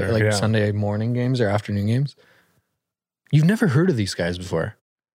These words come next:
Speaker 2: And it's just a loose cannon of who you get.
Speaker 1: <laughs>
Speaker 2: It, like, it's,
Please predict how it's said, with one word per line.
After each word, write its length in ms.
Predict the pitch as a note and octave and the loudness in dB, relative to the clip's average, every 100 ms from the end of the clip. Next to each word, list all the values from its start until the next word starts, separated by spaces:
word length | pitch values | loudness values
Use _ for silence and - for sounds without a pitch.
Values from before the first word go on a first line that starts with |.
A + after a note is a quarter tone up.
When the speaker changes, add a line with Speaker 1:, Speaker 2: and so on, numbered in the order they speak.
| _ _ _ _ _ _ - | _ _ _ _ _ _ 0
Speaker 2:
And 80 | |
it's 80 | C3+ | 2
just 200 | E3 E3+ | 2 0
a 160 | A#2+ A2+ | 0 0
loose 260 | G#2 B2+ - | 0 0 0
cannon 380 | - A2 F#2 | -2 0 -2
of 120 | F2 F2 | -4 -2
who 80 | |
you 100 | G2+ | -2
get. 260 | F#2 F#2 - _ | 0 -2 -4 _
Speaker 1:
<laughs> 560 | - - G5+ - F#5+ - - _ _ _ _ _ - | -4 -2 -4 -4 -4 -10 -18 _ _ _ _ _ -4
Speaker 2:
It, 200 | D3+ - | -4 -2
like, 200 | C#3 D3 | 0 0
it's, 260 | C#3 - | 0 -4